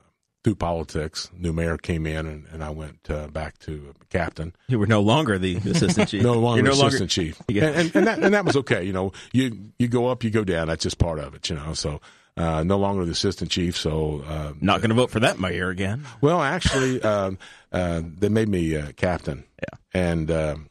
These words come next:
Speaker 1: uh, and that was okay. I was captain in charge of, of, uh, detective division.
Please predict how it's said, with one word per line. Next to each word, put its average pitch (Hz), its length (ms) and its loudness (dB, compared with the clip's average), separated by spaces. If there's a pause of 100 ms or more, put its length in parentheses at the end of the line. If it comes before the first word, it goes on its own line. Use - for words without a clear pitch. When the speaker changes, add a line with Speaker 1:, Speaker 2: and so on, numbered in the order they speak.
(140)
Speaker 1:
uh, 82 300 -2
and 101 100 2
that 151 80 2
was 139 140 0
okay. 82 400 -2
I 87 80 0
was 90 160 -4
captain 90 340 -2
in 85 100 -2
charge 80 320 -4
of, 78 300 -12
of, 76 260 -14
uh, 76 200 -14
detective 80 460 -4
division. 76 400 -12